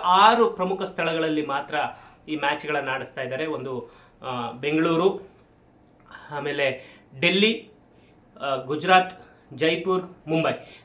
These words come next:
ಆ, ಈ ರೀತಿ ಬೇರೆ ಬೇರೆ ಸ್ಥಳಗಳಲ್ಲಿ ಆಡಿಸ್ತಾ ಇದ್ದಾರೆ. ಸದ್ಯಕ್ಕೆ,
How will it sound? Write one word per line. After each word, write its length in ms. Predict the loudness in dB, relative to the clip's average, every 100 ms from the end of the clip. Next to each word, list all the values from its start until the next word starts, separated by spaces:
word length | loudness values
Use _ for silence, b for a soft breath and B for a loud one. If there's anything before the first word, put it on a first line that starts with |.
| -4
ಆ, 120 | 0
ಈ 140 | 2 0
ರೀತಿ 200 | 0 -2
ಬೇರೆ 180 | -2
ಬೇರೆ 400 | 0 2 2 0
ಸ್ಥಳಗಳಲ್ಲಿ 600 | -4 -2 0 0 -2 -4
ಆಡಿಸ್ತಾ 500 | -4 -4 -4 -4 -4
ಇದ್ದಾರೆ. 560 | -2 -2 -4 -6 -14 -20
ಸದ್ಯಕ್ಕೆ, 880 | -4 -2 2 0 4 4 4 -2 -14